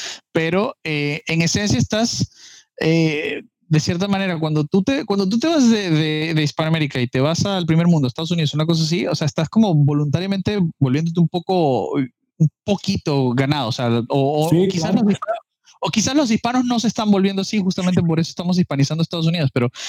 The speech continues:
Speaker 1: tienen que entender que justamente los habitantes del primer mundo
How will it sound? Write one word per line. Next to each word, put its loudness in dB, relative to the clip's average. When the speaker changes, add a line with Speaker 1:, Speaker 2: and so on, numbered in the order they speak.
Speaker 1:
tienen -2
que -4
entender 0
que 0
justamente -2
los 0
habitantes -2
del 4
primer 2
mundo 2